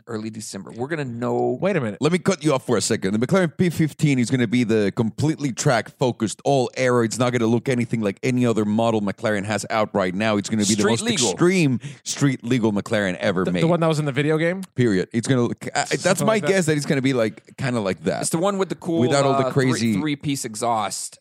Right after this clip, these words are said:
Speaker 2: Got it, got it,
Speaker 3: Without
Speaker 2: got it.
Speaker 3: all the crazy extra aero from the other one. That's my guess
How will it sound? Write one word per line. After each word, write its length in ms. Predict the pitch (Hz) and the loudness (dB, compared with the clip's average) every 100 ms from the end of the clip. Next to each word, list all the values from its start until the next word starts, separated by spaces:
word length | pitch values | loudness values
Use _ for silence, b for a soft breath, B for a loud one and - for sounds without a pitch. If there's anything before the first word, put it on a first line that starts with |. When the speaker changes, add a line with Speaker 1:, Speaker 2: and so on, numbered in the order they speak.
| - | -8
Speaker 2:
Got 180 | 135 120 | -6 -6
it, 60 | |
got 100 | 113 | -2
it, 20 | |
Speaker 3:
Without 140 | 139 151 151 | 2 2 2
Speaker 2:
got 40 | |
it. 0 | |
Speaker 3:
all 80 | 147 | 2
the 140 | 131 | 0
crazy 480 | - 147 135 123 123 | 0 0 2 2 2
extra 340 | 120 - 117 | 0 0 0
aero 440 | 82 107 95 90 80 | 2 2 2 2 0
from 380 | - 98 87 85 | -2 -2 0 0
the 140 | 90 | 0
other 200 | 87 82 | 0 0
one. 180 | 76 90 | -4 -2
That's 300 | 135 131 - | 0 0 -2
my 320 | 123 120 127 | -2 0 0
guess 240 | 110 120 | 0 0